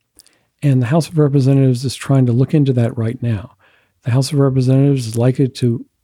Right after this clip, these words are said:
approve, uh, several different articles of impeachment that charge the president with different kinds of misconduct, including asking foreign leaders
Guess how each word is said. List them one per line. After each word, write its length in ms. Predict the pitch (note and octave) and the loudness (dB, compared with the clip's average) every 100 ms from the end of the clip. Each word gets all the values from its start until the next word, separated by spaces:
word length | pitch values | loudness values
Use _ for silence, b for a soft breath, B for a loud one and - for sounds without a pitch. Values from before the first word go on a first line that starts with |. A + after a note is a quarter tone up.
| _ | _
approve, 500 | B2+ - G3 F3 A2+ - - | -10 -2 0 0 -2 -8 -10
uh, 120 | B2 - A#2+ | -10 -10 -10
several 560 | - - D3 C#3 C#3+ | -8 -2 -2 0 0
different 480 | A2+ - D3+ - B2+ | -2 -4 -2 0 -2
articles 400 | B2+ B2+ B2+ A#2 | 0 0 0 -2
of 140 | A#2+ A#2 | -4 -4
impeachment 560 | G#2+ A#2+ A#2 D#3+ E3+ b b b b | -2 -2 0 -2 -4 b b b b
that 120 | A2+ | -8
charge 420 | - C#3+ C#3 C3+ | -4 0 2 0
the 80 | C3 | -4
president 400 | - B2+ C3 C#3 | -2 0 2 0
with 120 | A2+ | -2
different 280 | G#2+ B2+ C3 | -2 -2 -2
kinds 280 | - C3 B2 | -2 -2 0
of 60 | B2 | 0
misconduct, 760 | B2 A#2+ - A#2 A#2 D#3 D3+ b b b | -2 -4 -4 -2 -2 -4 -6 b b b
including 600 | C3+ - D#3+ D#3 D3 C#3+ - | -20 -2 2 4 2 -2 -6
asking 520 | C3+ C3+ - D3 C#3+ | -4 -4 -2 -2 -2
foreign 460 | - D3 C#3+ D3 C#3 | -4 -2 2 2 2
leaders 400 | B2 A#2 A#2+ C#3 | 2 2 0 -2